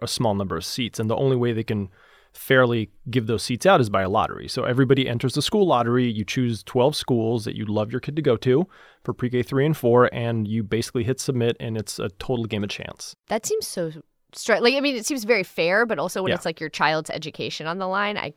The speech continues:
Speaker 2: cannot imagine how stressful that <laughs> process would
Speaker 1: Right,
Speaker 2: be.
Speaker 1: and honestly, if, if demand were spread across the city evenly, it would be perfectly fine, 'cause there's more seats than there are actual kids, so the city can deal with this. It's just the fact that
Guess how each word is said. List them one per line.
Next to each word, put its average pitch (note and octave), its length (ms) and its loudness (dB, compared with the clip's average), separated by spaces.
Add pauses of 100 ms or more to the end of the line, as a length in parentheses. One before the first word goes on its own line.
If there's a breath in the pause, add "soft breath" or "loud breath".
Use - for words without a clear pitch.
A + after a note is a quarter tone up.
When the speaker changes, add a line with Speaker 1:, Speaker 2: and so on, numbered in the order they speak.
Speaker 2:
cannot D3 540 -2
imagine F#2+ 420 -6
how F#3 220 -6
stressful - 480 -6
that - 120 -2
<laughs> - 80 -6
process G3 320 -2
would F#3+ 140 2
Speaker 1:
Right, D#3 160 6
Speaker 2:
be. E3 60 -4
Speaker 1:
and D3 180 -4
honestly, E3 380 0
if, C3 160 -2
if C3 180 -4
demand C3+ 400 0
were C3 80 -2
spread B2+ 300 -2
across B2+ 260 -2
the B2+ 80 -6
city B2 420 -6
evenly, F3 600 -2
it C3+ 80 -2
would A#2+ 100 -2
be A2 140 -6
perfectly A#2+ 400 -6
fine, G2+ 200 -4
'cause A2+ 120 -6
there's A#2+ 120 -4
more C3 160 0
seats - 280 -6
than A#2 80 -6
there G#2 100 -6
are G#2 120 -2
actual G2 280 -6
kids, C#3 340 -8
so A#2+ 240 -2
the A#2 140 -8
city D#3+ 260 -4
can A2 200 -6
deal A2 200 -2
with G#2 120 -6
this. F#2 180 -10
It's A#2+ 140 -12
just C#3 160 -8
the C#3 80 -4
fact A2+ 300 -4
that A2+ 140 -4